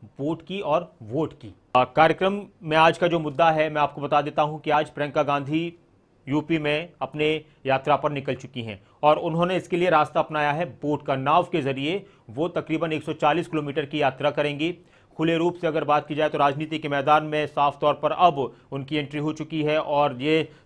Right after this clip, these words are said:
शुरुआत हो चुकी है। अब सवाल यहाँ से ये खड़ा होता है कि क्या प्रियंका गांधी उत्तर प्रदेश की राजनीति को प्रभावित करेंगी? जिस तरह से जब उन्होंने entry की थी तो एक अलग माहौल था, फिर बीच में चीज़ें बदल सी गईं, तो क्या अब वो चीज़ें निकलकर सामने आ रही हैं? क्या जो एक जादू का,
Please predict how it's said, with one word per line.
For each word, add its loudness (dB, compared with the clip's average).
शुरुआत 2
हो -4
चुकी -6
है। -6
अब 2
सवाल 2
यहाँ 2
से -2
ये 2
खड़ा 2
होता 2
है 0
कि -6
क्या 2
प्रियंका 0
गांधी -4
उत्तर -6
प्रदेश -8
की -6
राजनीति -2
को -4
प्रभावित -4
करेंगी? -2
जिस -2
तरह 6
से -2
जब 2
उन्होंने 0
entry -2
की -6
थी -4
तो -2
एक 0
अलग 4
माहौल 2
था, 4
फिर -4
बीच -4
में -2
चीज़ें -2
बदल 2
सी -8
गईं, -2
तो 4
क्या 4
अब 2
वो 4
चीज़ें -2
निकलकर -2
सामने 0
आ 4
रही 0
हैं? -4
क्या 4
जो -2
एक 0
जादू 2
का, 6